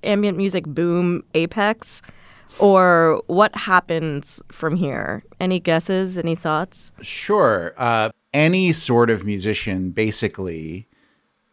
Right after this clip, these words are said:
Speaker 2: could look at the music they make and say, "What might happen if I peeled some of these layers away and I made it more minimal and I made it maybe more about atmosphere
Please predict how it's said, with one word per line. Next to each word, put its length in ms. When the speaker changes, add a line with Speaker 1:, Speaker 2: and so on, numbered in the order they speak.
Speaker 2:
could 220
look 300
at 100
the 80
music 400
they 180
make 540
and 180
say, 600
"What 220
might 200
happen 500
if 140
I 80
peeled 580
some 220
of 140
these 220
layers 640
away 640
and 140
I 80
made 260
it 220
more 460
minimal 760
and 100
I 60
made 220
it 200
maybe 360
more 500
about 500
atmosphere 1000